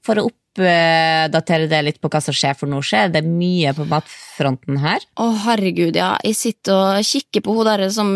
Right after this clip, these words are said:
Speaker 2: jeg følger på Instagram, da, som er en av mine favoritt-instagrammer om dagen, som er jo Consumings, for hun er veldig opptatt av å vise matnyheter. Jeg har tastet nyheter i mange herrens år.
Speaker 1: Herregud, fantastisk Instagram-konto, altså. Det er min favoritt om dagen, da.
Speaker 2: Ja,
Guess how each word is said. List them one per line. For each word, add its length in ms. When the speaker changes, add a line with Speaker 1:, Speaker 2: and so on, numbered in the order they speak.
Speaker 2:
jeg 160
følger 240
på 80
Instagram, 400
da, 80
som 160
er 140
en 100
av 60
mine 180
favoritt-instagrammer 1080
om 100
dagen, 320
som 80
er 80
jo 160
Consumings, 800
for 100
hun 220
er 100
veldig 240
opptatt 320
av 160
å 80
vise 320
matnyheter. 640
Jeg 80
har 80
tastet 320
nyheter 480
i 140
mange 400
herrens 320
år. 240
Speaker 1:
Herregud, 400
fantastisk 800
Instagram-konto, 880
altså. 240
Det 160
er 80
min 160
favoritt 400
om 80
dagen, 300
da. 80
Speaker 2:
Ja, 100